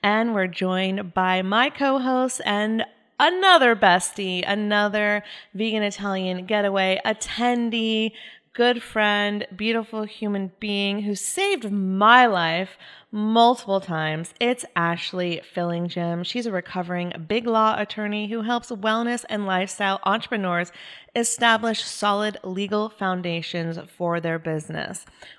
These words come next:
We had a great conversation, and we just geeked out on Katie's harrowing story and how she was able to heal her daughter of something that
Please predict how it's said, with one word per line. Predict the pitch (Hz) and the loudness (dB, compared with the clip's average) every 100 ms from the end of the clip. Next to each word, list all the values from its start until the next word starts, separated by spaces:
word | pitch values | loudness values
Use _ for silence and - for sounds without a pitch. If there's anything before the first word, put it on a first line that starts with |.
| - | 2
We | 311 | 4
had | |
a | 302 | 6
great | 277 254 | 4 2
conversation, | 240 240 240 233 226 214 214 208 208 208 | 0 -2 -2 -2 -2 -2 0 0 0 0
and | 196 196 196 | 0 0 0
we | 233 | -2
just | 349 - | -2 -4
geeked | - 233 - | -4 -4 0
out | 202 220 | 2 2
on | 196 196 | 2 0
Katie's | - 233 233 220 | 2 2 2 0
harrowing | 214 214 214 214 214 | 0 2 2 0 -2
story | - 208 220 | -4 -2 0
and | 196 | 0
how | 185 202 | -2 -2
she | 202 208 | -4 -6
was | 190 | -4
able | 190 214 | -4 -4
to | 185 | -6
heal | - 208 214 | -4 -6 -4
her | 202 | -4
daughter | 180 180 208 214 | -2 0 0 -4
of | 190 | -4
something | 202 202 214 | -6 -4 -2
that | 190 - | -2 -4